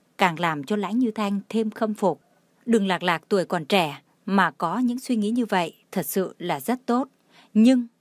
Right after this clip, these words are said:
có thể làm đến nơi đến chốn cũng thực sự là rất khó. Ồ, thật đáng tiếc. Nếu cô có một cái quy mô lớn một chút, hoặc là có một công ty nào đó làm hậu thuẫn, phê lượng sinh sản,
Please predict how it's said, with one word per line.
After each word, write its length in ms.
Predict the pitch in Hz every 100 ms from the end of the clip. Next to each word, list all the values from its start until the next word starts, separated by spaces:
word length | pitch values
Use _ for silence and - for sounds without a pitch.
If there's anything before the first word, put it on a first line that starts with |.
| _
có 160 | 214 277
thể 240 | 254 185 147
làm 300 | 175 170 147
đến 180 | 185
nơi 160 | 240 220
đến 200 | 202 214
chốn 300 | 214 175 226 294 _
cũng 200 | 208 233 -
thực 180 | -
sự 280 | - 202 -
là 180 | - 165
rất 240 | - 254 -
khó. 360 | 180 147 226 - _ _ _ _ _ -
Ồ, 320 | 208 180 160 -
thật 140 | 214
đáng 220 | 196 180
tiếc. 260 | 220 285 320 - _ _ _ -
Nếu 400 | 208 202 269 254
cô 140 | 262
có 240 | 226 196 202
một 180 | 247 -
cái 100 | 247
quy 140 | 254
mô 200 | 214 208
lớn 260 | 208 190 202
một 180 | 277 -
chút, 200 | 269 339 _ -
hoặc 220 | 233 214
là 240 | 190 175 - -
có 100 | 285
một 200 | 233 -
công 220 | 254 247
ty 220 | 254 247
nào 180 | 220 170
đó 260 | 165 190 285
làm 260 | 208 170
hậu 200 | 147 202
thuẫn, 340 | 220 214 202 302 - - _
phê 240 | - 262 254
lượng 300 | 226 220 202
sinh 200 | - 247
sản, 340 | - 220 147